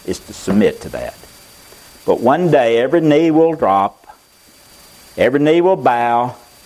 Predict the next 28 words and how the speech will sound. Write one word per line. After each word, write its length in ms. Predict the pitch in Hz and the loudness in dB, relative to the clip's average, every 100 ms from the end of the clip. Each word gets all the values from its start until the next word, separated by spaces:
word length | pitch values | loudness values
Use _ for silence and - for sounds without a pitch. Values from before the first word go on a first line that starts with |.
| - - - | -20 -20 -10
and 120 | 90 | -2
every 220 | 117 147 | 0 0
tongue 460 | 143 160 151 147 139 | 0 0 2 2 2
will 240 | 202 208 | 4 2
confess 720 | 202 170 135 - 113 110 - | 0 -2 -2 0 0 0 -4
that 260 | - 90 - | -4 -4 -2
Jesus 480 | - 139 139 135 - | 0 0 0 -4 -6
Christ 560 | - 127 120 - - | -2 0 -2 -6 -2
is 300 | 151 220 214 | 2 2 2
Lord 480 | 170 147 123 110 104 - - - - | 2 2 2 0 -2 -8 -20 -20 -2
to 140 | 110 | 0
the 100 | 98 | 0
glory 540 | 90 131 160 110 92 | 0 2 2 2 0
of 120 | 95 90 | -2 -2
the 80 | |
Father. 380 | - 101 82 - - - - 98 | -4 -2 -2 -6 -14 -20 -10 -2
You 120 | 117 | 0
may 200 | 131 143 | 2 0
not 300 | 147 147 - | 0 0 -2
confess 520 | 139 127 151 160 160 | -6 -2 0 0 0
it 100 | 170 | -2
or 40 | |
practice 540 | - - 139 156 147 - | -2 -2 -2 -2 -8 -6
it 140 | 147 | -2
in 120 | 151 | -2
your 120 | 147 147 | 0 2
life 340 | 151 143 - | 2 0 -4
now, 380 | 160 165 131 | -6 -2 -4